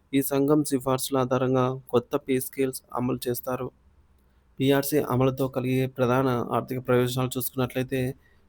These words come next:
ఒకటోది నూతన మూల వేతనం, న్యూ బేసిక్ పే లెక్కింపు. పీఆర్సీ అమలులో అత్యంత కీలకమైనది కొత్త బేసిక్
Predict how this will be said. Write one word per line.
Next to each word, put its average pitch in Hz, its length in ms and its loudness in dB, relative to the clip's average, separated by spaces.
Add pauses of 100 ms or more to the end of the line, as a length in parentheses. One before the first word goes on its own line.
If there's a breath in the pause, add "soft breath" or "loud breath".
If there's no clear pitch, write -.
ఒకటోది 127 460 2
నూతన 139 640 0 (500)
మూల 139 220 4
వేతనం, 131 440 0
న్యూ 139 180 2
బేసిక్ 131 440 -2
పే 131 120 0
లెక్కింపు. 127 540 -4 (520 soft breath)
పీఆర్సీ 151 520 2 (100)
అమలులో 135 440 4
అత్యంత 127 360 0
కీలకమైనది 135 840 0
కొత్త 131 280 -4
బేసిక్ 131 360 -2